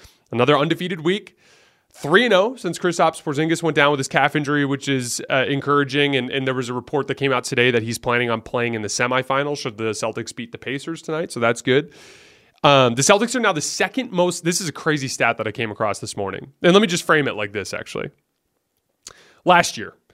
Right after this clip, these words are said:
the Celtics were twenty-first in points generated out of the post per game.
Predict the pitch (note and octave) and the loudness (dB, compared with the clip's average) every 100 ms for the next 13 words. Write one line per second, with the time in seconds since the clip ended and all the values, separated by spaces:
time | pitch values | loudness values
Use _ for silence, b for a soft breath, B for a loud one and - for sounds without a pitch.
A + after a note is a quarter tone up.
0 | b b b D3 - F3 F3+ E3+ - D3 | b b b 0 4 4 4 0 0 -2
1 | - G3+ A3+ A3+ G3 - B2 - - - | 0 0 0 -4 -8 -6 -6 -6 -10 -6
2 | C3+ B2 A#2+ - - C#3+ C#3+ - A#2+ C3+ | -2 0 0 -4 0 0 0 -4 0 0
3 | B2+ B2+ A#2+ A2+ A#2 G#2+ - - G#2+ - | 2 0 0 0 0 -4 -10 -10 -8 -10
4 | - G#2+ G2 F#2 | -12 -12 -10 -12